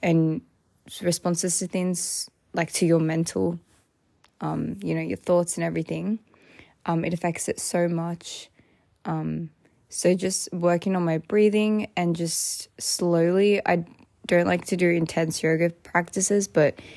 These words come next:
you know, ones where you slowly stretch or move your muscles and, um, just, you know, know that you're here and you've got control of your body and you've got control of your muscles,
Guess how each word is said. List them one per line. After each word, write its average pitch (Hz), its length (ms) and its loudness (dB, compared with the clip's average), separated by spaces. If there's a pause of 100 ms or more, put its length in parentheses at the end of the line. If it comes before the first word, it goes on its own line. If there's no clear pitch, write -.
(140)
you 180 100 4
know, 151 200 6
ones 160 280 2
where 165 100 6
you 160 140 6
slowly 160 600 4
stretch - 580 -2
or 147 140 2
move 156 280 2
your 156 120 4
muscles 151 800 0
and, 151 260 0
um, 151 360 -2 (880)
just, - 420 -2
you 160 100 4
know, 156 320 2 (400)
know 165 280 6
that 160 240 2
you're 156 120 2
here 165 440 2
and 156 120 2
you've 151 140 0
got 156 200 2
control 147 440 -2
of 151 100 -4
your 147 120 2
body - 400 -2
and 165 100 -2
you've 160 120 -2
got 165 200 2
control 143 600 0
of 147 180 -4
your 143 140 2
muscles, 156 680 -2